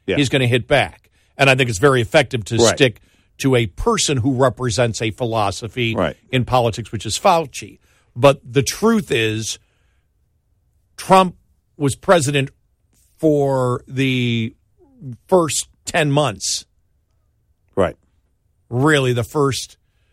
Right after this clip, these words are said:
Speaker 2: you know, nine or ten months of covid. What we knew then compared to what we know about Fauci is worlds apart. So judging Trump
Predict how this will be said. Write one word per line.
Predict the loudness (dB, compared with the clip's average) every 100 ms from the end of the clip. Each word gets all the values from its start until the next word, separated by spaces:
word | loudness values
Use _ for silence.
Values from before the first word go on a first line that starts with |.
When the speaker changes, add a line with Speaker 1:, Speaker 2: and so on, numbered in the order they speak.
| _ _
Speaker 2:
you | -6
know, | -4 -4
nine | 0 2 2
or | 0
ten | -2 -2
months | 0 0 -2
of | -6
covid. | -4 -2 -2 -4 -16 _ _ _ _ _ _ _ _ _
What | 2 4 4
we | 0 -2
knew | 0
then | 0 0 0
compared | -4 0 0 2
to | 0
what | 0
we | -2
know | -4 -2
about | 0 -2 0
Fauci | 2 2 0 -6 -10 -12 _
is | -6 -4
worlds | -2 -2 -4
apart. | -10 -6 -6 -6 -12 _ _ _ _
So | 2 4 4 -2 -6 -4
judging | 2 2 2 -6
Trump | -6 0 2 2 -6